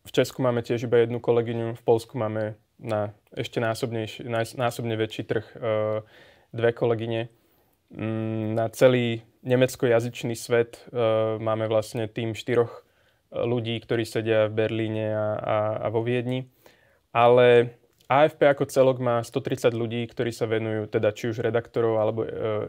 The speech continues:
editorov, ktorí sa venujú priamo, eh,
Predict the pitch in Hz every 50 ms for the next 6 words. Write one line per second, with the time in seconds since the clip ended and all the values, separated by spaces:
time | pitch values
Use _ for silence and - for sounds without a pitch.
0 | - 113 110 - - - 123 127 127 - 131 117 113 113 110 - - 117 113 -
1 | 120 113 117 113 113 110 110 107 - 123 120 117 117 117 117 110 110 110 _ _
2 | _ _ _ _ _ _ 120 113 113